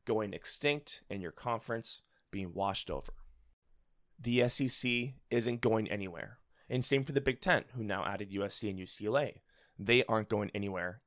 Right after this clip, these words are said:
either. So now we're focused in on what is the Pac-twelve, Big Twelve, and A C C going to do. Since the Big Ten expanded their conference to bring in that L A market, all the focus and new rumors has shifted to the Big Twelve.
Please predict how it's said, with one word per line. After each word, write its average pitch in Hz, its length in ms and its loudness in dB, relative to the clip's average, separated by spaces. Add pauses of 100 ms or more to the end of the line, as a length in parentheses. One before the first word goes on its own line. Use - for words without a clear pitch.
either. 92 340 -4
So - 160 -6
now 131 280 4
we're 120 140 0
focused - 560 0
in 98 280 -6
on 92 300 -8 (420)
what 113 200 4
is 110 120 0
the 95 100 -14
Pac-twelve, 113 800 0 (360)
Big 117 180 4
Twelve, 101 480 2
and 104 120 -4
A 101 120 -2
C 98 160 -6
C 98 160 -6
going 85 240 -6
to 85 80 -12
do. 80 140 -6 (920)
Since - 720 2 (220)
the 123 120 -2
Big 113 160 2
Ten 113 160 0
expanded 104 360 0
their 92 120 -2
conference 104 640 -4 (300)
to 110 100 -4
bring 107 220 2
in 107 80 0
that 98 180 -4
L 90 160 -2
A 92 80 -4
market, 104 480 0 (400)
all 123 200 6
the 156 100 4
focus 127 520 2
and 107 200 0
new 131 140 0
rumors 113 680 0
has 104 300 -6
shifted 120 500 2
to - 120 -4
the 107 100 0
Big 101 260 2
Twelve. - 480 -4